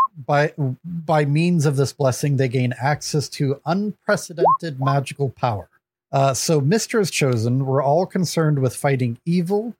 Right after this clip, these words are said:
and imbalances in the weave. If you've heard of the spell plague and, uh, things like that, where things that affect the weave, those would be things that the Chosen of Mistral or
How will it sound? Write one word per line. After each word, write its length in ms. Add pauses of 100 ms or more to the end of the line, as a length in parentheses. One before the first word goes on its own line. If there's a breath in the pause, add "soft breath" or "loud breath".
(320)
and 200
imbalances 960
in 140
the 80
weave. 460
If 240
you've 160
heard 240
of 120
the 80
spell 380
plague 720 (480 loud breath)
and, 800
uh, 240
things 480
like 220
that, 320
where 240 (640)
things 340
that 140
affect 580
the 100
weave, 540 (400 loud breath)
those 260
would 120
be 120
things 360
that 160
the 80
Chosen 420
of 260
Mistral 720
or 220